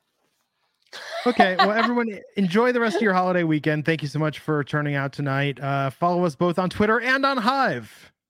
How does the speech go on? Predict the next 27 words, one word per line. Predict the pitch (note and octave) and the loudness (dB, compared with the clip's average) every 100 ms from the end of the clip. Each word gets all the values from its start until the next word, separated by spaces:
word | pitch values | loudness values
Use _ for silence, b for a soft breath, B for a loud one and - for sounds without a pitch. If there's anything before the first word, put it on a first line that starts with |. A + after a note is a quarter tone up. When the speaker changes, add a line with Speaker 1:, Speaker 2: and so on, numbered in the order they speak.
| _ _ | _ _
Speaker 1:
and | B3+ | -2
Instagram | B3+ G#3+ - D#3+ C3+ G#2+ | 0 0 -2 -2 -2 -4
and | A#2+ | -2
everywhere | F#3 G3 F#3+ F3+ | -2 0 0 2
else | D#3+ - | 0 -2
you | D#3 | -4
follow | - D3+ B2 | -2 -2 -4
people. | B2 A#2 F#2+ F2+ _ _ _ _ _ _ _ _ _ _ _ _ | -8 -10 -12 -20 _ _ _ _ _ _ _ _ _ _ _ _
Speaker 2:
Thank | A3 F#3+ | -10 -8
you, | F#3+ | -8
guys. | F3+ F#3 F#3 | -10 -12 -8
Thanks, | - B3 B3 | -4 -4 -2
Sega | G#3+ G#3+ | 0 0
Genesis, | G#3+ G#3 A3 A3 G#3 | 0 -2 -2 -6 -6
for | G#3+ | -6
the | G3+ | -6
super | G#3 A3 G#3+ | -8 -8 -6
chat. | G#3+ | 2
Speaker 1:
Yes, | F3+ | 4
Speaker 2:
Everybody | G#4 A#3 F#3 | 6 4 4
Speaker 1:
thank | F3 | 2
Speaker 2:
that | |
Speaker 1:
you, | G#3 | 2
Speaker 2:
donated. | F#3+ D#3+ | 2 0
Thank | E3+ | 0
Speaker 1:
everybody. | F3+ E3+ B2 | 0 0 -2
Speaker 2:
you. | A#2 | -6